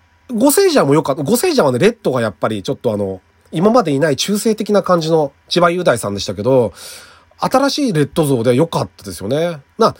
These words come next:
で、ゴーカイジャーもこれも、もう何でもありの、何にでもなれるっていう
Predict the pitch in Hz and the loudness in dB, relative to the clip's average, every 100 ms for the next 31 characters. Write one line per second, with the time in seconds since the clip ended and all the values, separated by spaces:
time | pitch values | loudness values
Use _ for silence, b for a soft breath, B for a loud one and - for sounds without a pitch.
0 | - 147 196 277 339 320 190 202 269 156 | -4 2 2 2 2 2 2 2 0 2
1 | 127 110 117 165 101 98 165 202 202 185 | 0 0 0 0 0 0 0 2 0 0
2 | 180 110 90 _ - 156 190 208 202 165 | -2 -4 -8 _ -6 -2 0 2 2 2
3 | 160 151 104 - 101 92 | 0 -2 -4 -10 -8 -8